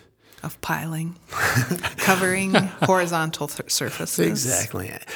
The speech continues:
Speaker 2: But, but in that, so learning the differences, but it also then is to serve and sacrifice. So, uh, to learn that my wife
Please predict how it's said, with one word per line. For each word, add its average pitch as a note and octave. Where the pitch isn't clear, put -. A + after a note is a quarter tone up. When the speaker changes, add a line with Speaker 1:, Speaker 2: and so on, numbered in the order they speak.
Speaker 2:
But, G#3+
but F#3+
in D4+
that, C3+
so E3+
learning F3+
the C#3+
differences, B2
but D3+
it C#3
also D#3+
then C3
is B2+
to B2+
serve D3
and A#2+
sacrifice. -
So, A#2+
uh, A2+
to C3
learn C#3+
that B2+
my B2
wife A2+